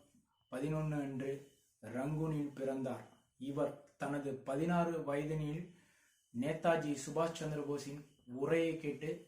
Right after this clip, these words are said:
தான் அணிந்திருந்த அனைத்து தங்க நகைகளையும் நேதாஜி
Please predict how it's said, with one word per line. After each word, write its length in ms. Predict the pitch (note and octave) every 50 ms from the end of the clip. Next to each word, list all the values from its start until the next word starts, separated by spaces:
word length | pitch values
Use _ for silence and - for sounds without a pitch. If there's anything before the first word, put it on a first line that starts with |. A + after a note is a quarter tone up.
| -
தான் 280 | - - C#3 C#3 C3+ C3+ C3
அணிந்திருந்த 540 | C3 D3 D#3 E3 D#3+ D#3 D#3 D3+ D3 C#3+ C#3+ D3 D3
அனைத்து 400 | - B2+ C3+ D3 D3 - D3 C3 -
தங்க 300 | - B2+ C3+ D3+ D#3 D#3 D#3
நகைகளையும் 600 | D3 C#3+ C#3 C#3+ D3 C#3 C#3 C3+ C3+ C3+ C#3 - - - - - _ _ _ _ -
நேதாஜி 500 | C3 C#3 C#3+ - - D#3 D3+ D3 C#3+